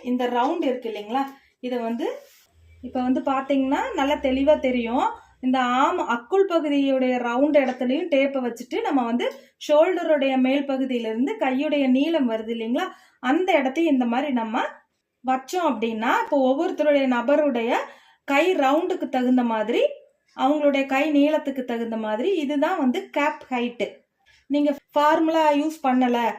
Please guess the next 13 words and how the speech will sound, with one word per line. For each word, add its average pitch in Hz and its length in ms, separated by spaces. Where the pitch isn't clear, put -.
அல்லது 269 340
ஃபார்முலா 294 640
யூஸ் 294 180
பண்ணி 277 200
உங்களுக்கு 262 340
மிஸ்டேக்குன்னு 285 640
கஸ்டமர் 269 480
சொல்றாங்க 247 420
அப்படின்னா, 220 380
இதை 359 280
வந்து 339 240
நீங்க 294 240
ரெகுலரா 269 560